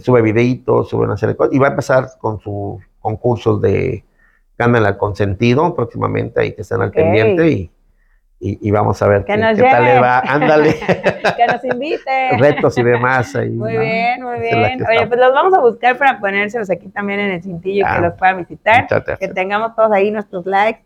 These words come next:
Speaker 2: que se suscriban. No olviden, por favor, amigos, que eso nos, nos ayuda mucho y nos da, pues, la verdad que mucha alegría porque así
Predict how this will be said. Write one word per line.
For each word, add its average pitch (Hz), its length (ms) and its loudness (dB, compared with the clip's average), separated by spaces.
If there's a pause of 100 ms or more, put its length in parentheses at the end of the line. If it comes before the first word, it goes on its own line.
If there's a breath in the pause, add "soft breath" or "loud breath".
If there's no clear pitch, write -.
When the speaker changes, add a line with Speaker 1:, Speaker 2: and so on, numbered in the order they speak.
Speaker 2:
que 196 100 -2
se 180 120 -4
suscriban. 247 680 2
No 240 80 -2
olviden, 233 360 -4
por 202 100 -14
favor, 196 440 2
amigos, 214 520 -2 (440)
que 214 100 0
eso 226 160 2
nos, 196 340 -2
nos 202 240 -2
ayuda 247 380 6
mucho 277 340 0 (180)
y 233 100 -2
nos 214 200 -4
da, 226 240 4
pues, 277 100 0
la 277 140 4
verdad 226 240 0
que 262 80 0
mucha 254 220 -4
alegría 233 420 2
porque 220 300 -4
así 220 480 -6